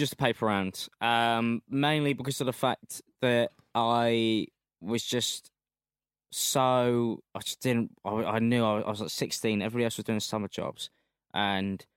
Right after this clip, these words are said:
I looked at how much money they're being paid compared to all the work I was doing. I was like, "It just doesn't seem, doesn't seem right." I'd honestly rather be doing no work and be fine. But the difference is, is that I would always, like,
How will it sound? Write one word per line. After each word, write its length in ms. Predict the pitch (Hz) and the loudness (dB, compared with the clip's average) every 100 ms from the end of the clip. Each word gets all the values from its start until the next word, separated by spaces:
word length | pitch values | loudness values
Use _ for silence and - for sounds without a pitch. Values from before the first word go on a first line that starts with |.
| _ - | _ -2
I 60 | 117 | -2
looked 160 | 120 | 0
at 20 | 123 | 0
how 60 | |
much 160 | 117 - | 0 0
money 140 | 120 | 0
they're 100 | 110 | 0
being 200 | 104 104 | 0 -2
paid 340 | - 113 92 - | -2 -4 -4 -6
compared 260 | - 101 | -6 -4
to 80 | - | -2
all 80 | 95 | -2
the 80 | 98 | 0
work 220 | 104 98 - | 0 -2 -6
I 20 | |
was 140 | 76 - | -8 -6
doing. 160 | 65 | -6
I 40 | 65 | -6
was 120 | 55 | -8
like, 80 | 52 | -8
"It 60 | |
just 140 | - - | -10 -8
doesn't 180 | 78 65 | -6 -6
seem, 400 | - 65 76 - _ _ _ _ | -6 -6 -6 -10 _ _ _ _
doesn't 140 | 104 95 | -8 -6
seem 240 | 92 95 | -4 -2
right." 200 | 104 95 - | -2 -2 -4
I'd 100 | 98 | -2
honestly 320 | 98 98 92 | -2 -4 -4
rather 200 | 92 92 | -4 -4
be 120 | 98 | -6
doing 420 | 92 92 90 87 - _ _ - | -4 -2 -2 -4 -10 _ _ -6
no 200 | 104 98 | -2 0
work 160 | 95 - | -2 -4
and 80 | |
be 100 | - | -8
fine. 320 | - 107 92 82 | -4 -2 -2 -4
But 100 | 85 | -8
the 60 | 92 | -2
difference 440 | 120 - - - | -2 -2 -8 -6
is, 180 | 95 - | -6 -6
is 120 | - | -4
that 200 | 95 90 - _ _ _ | -4 -4 -8 _ _ _
I 160 | 104 107 | 2 2
would 280 | 92 104 98 | 2 0 2
always, 240 | 101 95 | 2 0
like, 120 | 82 | -4